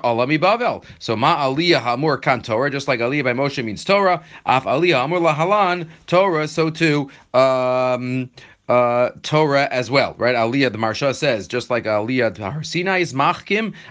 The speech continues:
Aliyah to Eretz Yisrael. Ezra went from Babel to Eretz Yisrael is machkim. But Moshe, who Omer, Vosi Tziva Hashem, Bo'esahi,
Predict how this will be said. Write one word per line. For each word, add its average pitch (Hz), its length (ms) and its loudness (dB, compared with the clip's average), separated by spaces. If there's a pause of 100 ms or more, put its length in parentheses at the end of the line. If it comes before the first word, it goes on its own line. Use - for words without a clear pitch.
Aliyah 139 400 0
to 135 100 -6
Eretz 156 280 0
Yisrael. 151 500 0
Ezra 117 240 -4
went 123 180 -4
from 123 100 -6
Babel 135 180 0
to 147 60 0
Eretz 139 100 -2
Yisrael 160 260 -2
is 180 80 -4
machkim. 101 460 -8 (240)
But 113 100 -2
Moshe, 160 240 2
who 160 180 0
Omer, 160 280 0
Vosi 139 340 -4
Tziva 170 340 -2
Hashem, 165 320 0
Bo'esahi, 160 920 0